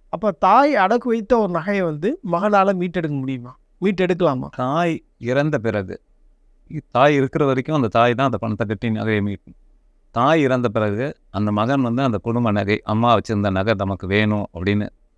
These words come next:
Speaker 2: ஆசைப்படுறாரு அப்படின்னா, அதுக்கு அவருக்கு ஃபுல் உரிமை, அதுக்கு மு-, முற்றிலுமான உரிமை இருக்கு. நான் முன்னாடியே சொன்ன மாதிரி, எப்படி ஒரு லோனுக்கு அவங்க லீகல் நாமினி தான் பொறுப்பாகிறாங்களோ, அதே மாதிரி இந்த தங்க நகைக்கும்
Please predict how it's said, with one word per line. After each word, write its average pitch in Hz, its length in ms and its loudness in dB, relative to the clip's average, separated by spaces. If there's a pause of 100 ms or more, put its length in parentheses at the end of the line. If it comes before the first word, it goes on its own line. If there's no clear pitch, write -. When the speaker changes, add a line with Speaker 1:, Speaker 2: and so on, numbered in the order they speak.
(260)
Speaker 2:
ஆசைப்படுறாரு 92 640 0
அப்படின்னா, 92 220 -2
அதுக்கு 110 280 2
அவருக்கு 92 320 -4
ஃபுல் 120 140 0
உரிமை, 110 300 -2
அதுக்கு 104 380 -4
மு-, 104 160 -8 (220)
முற்றிலுமான 123 540 0
உரிமை 104 340 0
இருக்கு. 95 300 -4 (720)
நான் 110 180 0
முன்னாடியே 120 340 2
சொன்ன 113 220 -2
மாதிரி, 107 240 0
எப்படி 110 220 -2
ஒரு 113 180 0
லோனுக்கு 110 420 -2
அவங்க 95 300 0
லீகல் 104 400 0
நாமினி 101 380 0
தான் 113 260 -2 (460)
பொறுப்பாகிறாங்களோ, 98 680 2
அதே 107 180 2
மாதிரி 113 200 -2
இந்த 101 120 -2
தங்க 104 260 -2
நகைக்கும் 117 480 -2